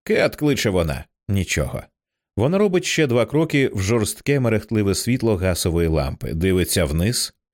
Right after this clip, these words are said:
на сніг поряд із дверима. Майже всі сліди здув або замів виючий вітер, але залишився рожевий слід там, де Кет кинула палицю Ліножа, хоча самої палиці там немає. А поруч слід яскравіший на порозі, де стояла Кет.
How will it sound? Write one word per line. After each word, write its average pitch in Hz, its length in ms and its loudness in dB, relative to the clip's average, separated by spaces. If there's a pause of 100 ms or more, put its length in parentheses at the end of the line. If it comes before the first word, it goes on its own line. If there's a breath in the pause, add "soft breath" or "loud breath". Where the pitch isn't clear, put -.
(400)
на 156 200 2
сніг 120 340 0
поряд 113 320 0
із 98 140 0
дверима. 104 540 -2 (500)
Майже 131 280 2
всі 170 240 0
сліди 143 460 0
здув 139 400 0
або 120 380 2
замів 113 400 2
виючий 117 460 0
вітер, - 420 -2 (380)
але 165 220 2
залишився 147 600 2
рожевий 127 420 2
слід 120 340 0
там, 147 300 2
де 101 120 0
Кет 156 300 -2
кинула 131 380 2
палицю 151 560 0
Ліножа, 123 520 0 (420)
хоча 143 220 0
самої 98 340 0
палиці 104 440 0
там 104 200 0
немає. 131 520 0 (500)
А 202 100 0
поруч 226 320 0
слід 214 340 0
яскравіший 151 760 0
на 117 140 0
порозі, 135 480 0
де 90 140 2
стояла 87 440 2
Кет. - 400 -8